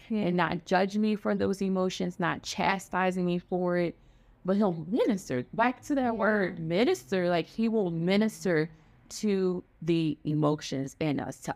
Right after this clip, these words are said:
Speaker 2: us, and remind, like, so what are some, what are some emotions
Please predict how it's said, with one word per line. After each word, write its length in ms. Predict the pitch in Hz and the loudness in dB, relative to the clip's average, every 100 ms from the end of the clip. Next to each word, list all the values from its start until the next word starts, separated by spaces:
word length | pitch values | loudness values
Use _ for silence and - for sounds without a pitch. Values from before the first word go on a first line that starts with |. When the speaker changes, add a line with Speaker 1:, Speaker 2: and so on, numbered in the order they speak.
| - | 2
Speaker 2:
us, 580 | 170 156 147 - - - _ _ _ - | 2 2 -2 -8 -18 -20 _ _ _ 0
and 200 | 185 165 | 2 2
remind, 500 | 165 170 175 170 165 | 0 0 0 -2 -2
like, 160 | 160 | -4
so 340 | - 175 165 160 - _ _ _ _ _ _ _ - | -4 -2 -2 -2 -8 _ _ _ _ _ _ _ -4
what 200 | 180 240 | 2 4
are 100 | 254 | 4
some, 580 | 254 262 233 214 202 202 - _ - - - - - - - | 0 0 2 2 0 -4 -8 _ -20 -20 -20 -20 -20 -20 -2
what 140 | 208 | 2
are 80 | 247 | 2
some 260 | 277 302 262 | 4 2 4
emotions 1300 | 233 202 196 208 214 - 208 190 185 180 - - - | 4 4 4 4 0 -2 0 0 -2 -6 -12 -20 -20